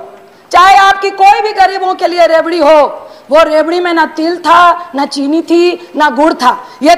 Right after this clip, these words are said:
तिल, चीनी, गुड़ सब कुछ कोई जो लेके गया वो corporate थे। एक और रेवड़ी की याद दिलाना चाहती हूँ आपको, जियो।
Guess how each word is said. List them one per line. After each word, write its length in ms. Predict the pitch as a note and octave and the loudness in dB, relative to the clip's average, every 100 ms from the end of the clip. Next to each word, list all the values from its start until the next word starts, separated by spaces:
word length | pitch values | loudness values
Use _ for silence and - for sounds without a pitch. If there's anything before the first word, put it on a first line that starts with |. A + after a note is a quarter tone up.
| - | 0
तिल, 400 | G#4 A4+ A#4 G#4+ | 0 2 0 0
चीनी, 360 | G4+ G#4 A#4 A#4 | 0 2 2 2
गुड़ 600 | G#4 A#4+ A4 - - - | 4 4 2 -4 -14 0
सब 300 | G#4+ A#4 - | 2 2 2
कुछ 240 | B4 A4+ - | -2 -2 -4
कोई 200 | G#4 G#4 | 0 0
जो 160 | G#4 G4 | 2 0
लेके 340 | F#4+ G4+ G#4 | 2 0 0
गया 240 | G4+ G4 F4 - - | -4 -2 -2 -4 -2
वो 120 | F4+ G4 | 0 2
corporate 480 | E4 D#4+ - C4+ | 0 0 -4 -8
थे। 580 | - F3+ - - _ E4+ | -8 -20 -20 -20 _ -2
एक 120 | F#4+ | 2
और 180 | A4 A#4 | 4 2
रेवड़ी 240 | A4 G#4+ G#4+ | 0 -4 -4
की 120 | G4 | -2
याद 140 | F#4 | -2
दिलाना 300 | F4+ E4+ D#4+ | 0 -4 -2
चाहती 280 | D#4 C#4 C#4+ | -4 -4 -4
हूँ 80 | C4+ | -8
आपको, 240 | - A#3+ | -6 -10
जियो। 300 | A3+ D#4+ D4+ | -4 -2 -2